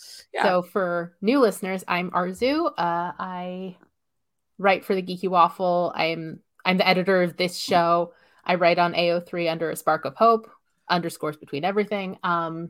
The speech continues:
Speaker 1: <laughs>
Speaker 2: and yeah, so I am a very avid romance reader. I'm a very avid fanfic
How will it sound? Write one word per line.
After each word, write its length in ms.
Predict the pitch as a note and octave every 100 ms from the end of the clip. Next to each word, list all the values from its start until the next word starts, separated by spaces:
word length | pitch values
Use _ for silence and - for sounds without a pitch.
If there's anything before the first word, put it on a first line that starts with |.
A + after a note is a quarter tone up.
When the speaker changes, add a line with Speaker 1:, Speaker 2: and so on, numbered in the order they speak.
| -
Speaker 1:
<laughs> 360 | F#3+ F#3 G#3+ G3 _ _ _ _
Speaker 2:
and 280 | A3 A3+ A3
yeah, 360 | B3 E4 B3 F#3
so 340 | - G#3+ G3+
I 600 | - G3+ G#3 G#3 G#3+ A3 _ _ _ _ _
am 220 | G#3 G3+ F#3+
a 80 |
very 320 | F3+ F3+ F#3 -
avid 340 | E3+ F3+ F#3
romance 500 | E3+ F#3 G3 G3 -
reader. 280 | G3+ F#3+ G3
I'm 140 | F#3+
a 40 | E3
very 320 | - D#3 -
avid 500 | E3 D#3 D#3+ D#3+ D#3+ F3 _ _ _ _ - - -
fanfic 640 | F3+ F3 F3 - - D#3+